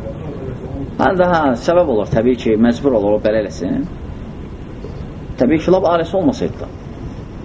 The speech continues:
Çünki Peyğəmbər sə aləmi üzür görmür. Deyir ki,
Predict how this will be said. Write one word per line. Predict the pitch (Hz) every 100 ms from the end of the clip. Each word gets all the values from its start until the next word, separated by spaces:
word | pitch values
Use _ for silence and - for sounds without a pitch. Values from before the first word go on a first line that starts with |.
| - -
Çünki | 139
Peyğəmbər | 143 147 156
sə | 151 131
aləmi | 135 147 147
üzür | 139 120
görmür. | 131 104 - 90 - - - - - - - - - - - - - -
Deyir | 120 127
ki, | 131